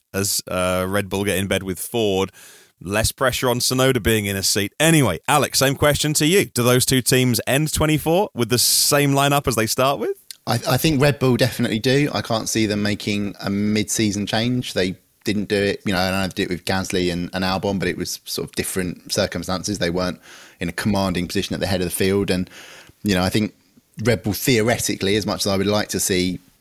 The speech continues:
Speaker 2: as I've already bigged them up, McLaren make the gap. I think McLaren, I think Red Bull have enough in hand to comfortably win the titles next year. There's got, it's got to take a lot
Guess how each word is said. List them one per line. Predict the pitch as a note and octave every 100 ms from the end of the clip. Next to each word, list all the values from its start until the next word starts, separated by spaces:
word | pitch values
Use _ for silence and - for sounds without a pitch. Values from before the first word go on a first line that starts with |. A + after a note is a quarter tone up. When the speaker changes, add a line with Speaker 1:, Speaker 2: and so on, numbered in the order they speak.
| _ -
Speaker 2:
as | E2
I've | E2
already | F2 F2
bigged | E2+ D#2+
them | F#2+
up, | F#2+
McLaren | F#2 - F#2+ F#2 G2+ G2
make | F#2+ -
the | A#2
gap. | F#2+ G2 -
I | E2+
think | F#2 F2+ -
McLaren, | F#2 G#2+ F#2+
I | G#2+ G2+
think | G#2
Red | G2+ -
Bull | G2+
have | G#2
enough | G2+ G2+ F#2+
in | G2
hand | F#2 G#2+ F2+ F2+ F#2+
to | -
comfortably | F#2+ F#2+ - E2+ F2+
win | G2 F#2
the | F2+
titles | G#2 E2+ D#2+
next | - -
year. | F2 D#2+ E2
There's | F#2
got, | D#2+ C2+
it's | -
got | - -
to |
take | F#2+
a | F#2+
lot | G2 F#2+ -